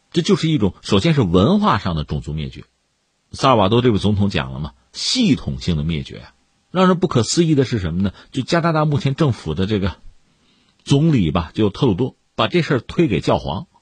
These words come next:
说：“你来道歉来啊。”那就说这事儿和加拿大政府没有关系啊。而这个教皇教宗不道歉啊，这是要踢皮球吗？这个事情就这样僵持，或者说就过去了？你们就不担心在加拿大再发现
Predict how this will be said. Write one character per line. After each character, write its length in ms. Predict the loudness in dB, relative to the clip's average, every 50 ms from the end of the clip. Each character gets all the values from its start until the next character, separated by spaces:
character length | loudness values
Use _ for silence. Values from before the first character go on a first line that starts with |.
| _ _ _
说 140 | -4 -4 -2 0 0
：“你 60 | 2
来 120 | 0 2
道 140 | 2 0 0
歉 180 | 0 -2 -2 -2
来 160 | -2 -2 -2
啊。” 180 | -4 -8 -10 _ _ _ _ _ _ _ _ _ _ -2
那 60 | 2
就 100 | 4 4
说 80 | 2 2
这 140 | 2 0
事 100 | 0 0
儿 40 | -2
和 100 | -2 -2
加 100 | -2 -2
拿 140 | -2 0 -2
大 100 | -2 -4
政 140 | -4 -4 -4
府 100 | -2 -2
没 140 | 0 2 2
有 100 | 2 2
关 240 | 2 0 0 0
系 120 | 0 -2 -4
啊。 160 | -6 -8 _ _ _ _ _ _ _ _
而 160 | 2 2 2
这 120 | 2 2 0
个 80 | 0
教 180 | 0 2 2 2
皇 160 | 2 0 0
教 160 | 0 0 -2
宗 180 | 0 -2 -2 -2
不 80 | 0 0
道 140 | 0 0
歉 240 | 0 -2 -4 -8 -8
啊， 120 | -10 -14 _ _ _ _ _
这 140 | 0 0
是 160 | 0 2 0 -2
要 100 | -2 -2
踢 160 | -2 -4 -4
皮 120 | -2 -4
球 180 | -2 -2 -4 -4
吗？ 160 | -4 -6 -10 -12 _ _ _ _ _ _ _ _ _ _ _ _ _ _ _
这 120 | -2 0
个 60 | 0 0
事 160 | 0 0 0
情 140 | 0 0 0
就 100 | 0 2
这 100 | 2 2
样 240 | 2 0 -2 -4 -8 _ _ _ -8
僵 300 | -2 0 2 2 2 0
持， 380 | -2 -4 -4 -4 -4 -4 -4 -6 _ _ _
或 140 | _ -4 -4
者 60 | -2
说 220 | 0 0 -2 -2 -2 -8 -16 _ _ _
就 100 | -8 -6
过 200 | 0 2 2 2
去 120 | 2 0 -2
了？ 220 | -2 -4 -6 -10 _ _ _ _ _ _ _ _ 0
你 140 | 2 4
们 120 | 6 6 4
就 120 | 4 2
不 140 | 2 2 0
担 180 | 2 2 2 0
心 180 | -2 -2 -2
在 80 | -2 -2
加 140 | -4 -4 -4
拿 100 | -2 -2
大 140 | -2 -4
再 240 | -4 -2 0 0 0
发 180 | 2 2 0 0
现 220 | 0 -2 -4 -4